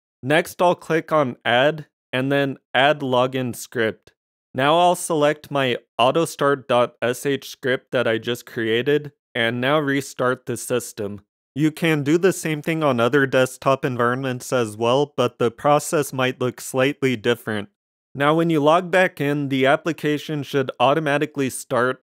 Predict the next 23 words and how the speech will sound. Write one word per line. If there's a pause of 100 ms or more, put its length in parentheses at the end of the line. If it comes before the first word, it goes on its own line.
down
in
the
system
tray. (300)
Click
on
it
and
you'll
notice
that
our
custom
overclock
profile
and
fan
profile
have
automatically
been
applied,